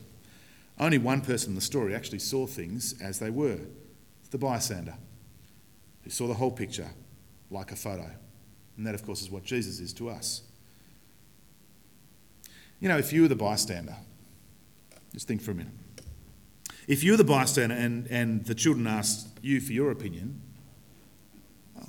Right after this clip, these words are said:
would it have been arrogant or unloving to tell them what you saw?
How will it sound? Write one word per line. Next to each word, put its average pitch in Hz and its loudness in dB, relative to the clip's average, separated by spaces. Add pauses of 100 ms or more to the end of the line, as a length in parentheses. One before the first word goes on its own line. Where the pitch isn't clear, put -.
(120)
would - -2
it 151 -6
have 160 0
been 135 4
arrogant 127 0 (520)
or 113 0
unloving 113 2
to 120 -2
tell 117 0
them 113 2
what 107 -2
you 107 -2
saw? 110 -4